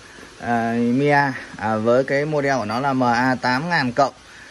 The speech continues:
Thì, à, với cái con đẩy này nó sẽ cho tất cả các bác một cái công suất khá là ấn tượng. Ờ, à, đó là công suất của nó sẽ là tám trăm oát cho một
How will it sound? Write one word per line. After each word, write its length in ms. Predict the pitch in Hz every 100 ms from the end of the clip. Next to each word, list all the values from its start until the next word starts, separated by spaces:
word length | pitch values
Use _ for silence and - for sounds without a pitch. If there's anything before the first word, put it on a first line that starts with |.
| -
Thì, 140 | 175 156
à, 120 | 151
với 240 | 139 165
cái 100 | 214
con 180 | 214 202
đẩy 180 | 131 113
này 180 | 156 135
nó 120 | 147
sẽ 340 | - 110 104 123
cho 100 | 156
tất 120 | - 311
cả 120 | 107
các 60 | 107
bác 160 | 151
một 160 | 196 143
cái 100 | 139
công 200 | 143 151
suất 180 | 139 214
khá 140 | 208 202
là 60 |
ấn 180 | 151 165
tượng. 260 | 208 208 - - 123
Ờ, 280 | 110 110 104 - - - -
à, 200 | 117 120
đó 140 | 131
là 80 | 175
công 180 | 143 139
suất 120 | 226
của 80 | 123
nó 80 | 131
sẽ 120 | 127
là 100 | 135
tám 280 | 110 139 233
trăm 100 | 180
oát 140 | 165 226
cho 60 |
một 100 | 165